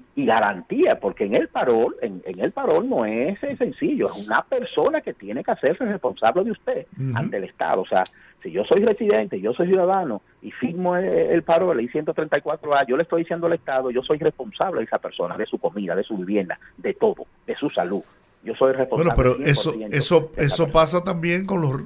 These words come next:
Speaker 2: los residentes, ¿no? Quien le sirve a usted de, de garante para la residencia,
Speaker 1: Exacto.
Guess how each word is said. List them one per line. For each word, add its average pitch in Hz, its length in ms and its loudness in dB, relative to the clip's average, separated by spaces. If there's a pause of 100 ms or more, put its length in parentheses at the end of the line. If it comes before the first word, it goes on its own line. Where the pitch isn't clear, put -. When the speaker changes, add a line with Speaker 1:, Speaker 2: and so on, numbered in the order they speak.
(200)
Speaker 2:
los 127 200 0
residentes, 120 720 -2
¿no? 135 180 -4 (460)
Quien 123 300 4
le 113 100 2
sirve 131 320 0
a 156 40 6
usted 165 340 0
de, 165 500 -2
de 160 260 -6
garante 139 640 0 (520)
para 131 200 2
la 123 100 2
residencia, 139 640 -2
Speaker 1:
Exacto. - 240 -10